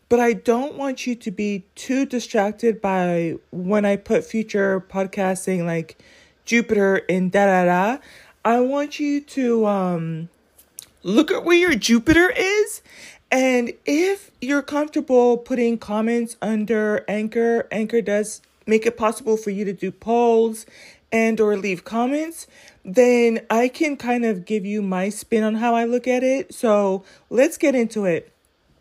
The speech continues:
Yesterday, uh, we were alerted by Bahati Life that we are gonna have seven retrogrades this summer, y'all. Some of them we have already flushed through earlier this June,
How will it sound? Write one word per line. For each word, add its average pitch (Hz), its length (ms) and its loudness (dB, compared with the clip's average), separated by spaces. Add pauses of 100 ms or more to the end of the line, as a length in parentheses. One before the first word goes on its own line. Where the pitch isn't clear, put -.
(380)
Yesterday, 233 880 4 (320)
uh, 214 280 2
we 226 160 0
were 240 160 2
alerted 220 500 0
by 208 180 -2
Bahati 196 480 -2
Life 180 380 -2
that 202 220 2
we 330 100 2
are 523 140 0
gonna 508 260 2
have 349 180 2
seven 320 540 -2
retrogrades 247 640 -2
this 226 260 -4
summer, 175 380 -4
y'all. 175 400 -2
Some 226 160 -4
of 262 120 -2
them 285 280 0
we 247 160 -6
have 226 160 -4
already 202 540 -4 (340)
flushed 220 600 2 (100)
through 214 460 2
earlier 196 440 0
this 165 320 -6
June, 294 640 -2